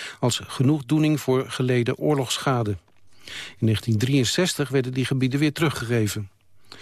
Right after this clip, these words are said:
Op drieëntwintig april vijftien achtennegentig werd Maarten Harpertszoon Tromp geboren. U weet wel, van de zeeheldenbuurt. Karel Doorman was trouwens van drieëntwintig april achttien negenentachtig.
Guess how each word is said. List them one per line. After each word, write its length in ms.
Op 180
drieëntwintig 520
april 420
vijftien 500
achtennegentig 880
werd 240
Maarten 680
Harpertszoon 680
Tromp 340
geboren. 540
U 100
weet 220
wel, 220
van 240
de 160
zeeheldenbuurt. 1040
Karel 360
Doorman 400
was 180
trouwens 380
van 320
drieëntwintig 520
april 440
achttien 480
negenentachtig. 1000